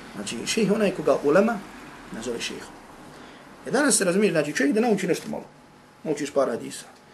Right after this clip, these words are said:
dođeš među deset džahila, znači, normalno će te nazvat šejhom. Znači, reći šejh, šejh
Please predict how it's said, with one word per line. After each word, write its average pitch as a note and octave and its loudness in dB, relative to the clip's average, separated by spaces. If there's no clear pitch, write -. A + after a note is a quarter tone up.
dođeš F3 10
među D3+ -4
deset D3+ 2
džahila, B2+ 0
znači, D#3+ -2
normalno G#3+ 4
će F3+ 0
te D3+ -2
nazvat D3+ -2
šejhom. - -12
Znači, - -6
reći B2+ 0
šejh, C#3 -6
šejh C#3 -6